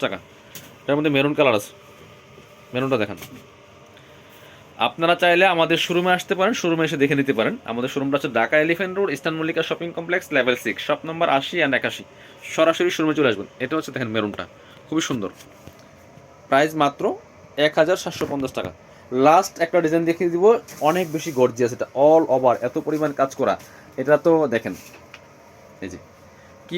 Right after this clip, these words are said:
পরিমাণ কাজ করা দেখেন, ফুললি ফুল all over কাজ করা আছে এই শালটাতে। স্টোন বসানো আছে, এগুলো মেশিন দিয়ে বসানো, এগুলো normally পড়বে না। আপনার নরমাল ইউজে কখনোই স্টোনগুলো পড়বে না,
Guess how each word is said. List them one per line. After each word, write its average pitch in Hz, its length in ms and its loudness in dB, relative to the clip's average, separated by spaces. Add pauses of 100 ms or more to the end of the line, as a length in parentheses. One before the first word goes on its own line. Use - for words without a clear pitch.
পরিমাণ 175 300 0
কাজ 131 180 -2
করা 104 160 -4
দেখেন, 92 140 -14 (1500)
ফুললি 185 340 -4
ফুল 165 120 -4 (140)
all 147 160 6
over 147 200 0
কাজ 120 140 -6
করা 104 140 -6
আছে - 120 -12
এই - 60 -18
শালটাতে। 82 300 -14 (720)
স্টোন 143 220 -8
বসানো 147 240 -2
আছে, 170 160 -4
এগুলো 143 220 2
মেশিন 131 260 -2
দিয়ে 156 160 4
বসানো, 143 260 -2 (400)
এগুলো 139 160 4 (160)
normally 143 360 2
পড়বে 107 260 0
না। 87 60 -6 (220)
আপনার 117 140 -8
নরমাল 127 220 -2
ইউজে 127 200 -2 (100)
কখনোই 135 280 -2 (180)
স্টোনগুলো 135 380 -2
পড়বে 139 220 0
না, - 40 -6